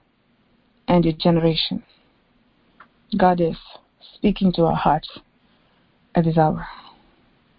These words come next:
Just because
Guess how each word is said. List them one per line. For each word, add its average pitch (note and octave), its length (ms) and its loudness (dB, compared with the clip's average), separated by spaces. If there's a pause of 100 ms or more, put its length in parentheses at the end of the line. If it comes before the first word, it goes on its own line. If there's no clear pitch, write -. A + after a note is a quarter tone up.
(1400)
Just B3 420 0
because G#3+ 560 -2